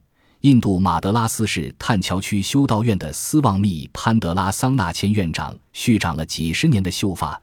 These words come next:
居然长达二百九十三米。一七八零年，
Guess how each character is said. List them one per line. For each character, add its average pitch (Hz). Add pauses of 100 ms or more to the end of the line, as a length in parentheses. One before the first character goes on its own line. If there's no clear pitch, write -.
居 -
然 -
长 95
达 85
二 113
百 92
九 -
十 -
三 123
米。 98 (600)
一 104
七 95
八 120
零 90
年， -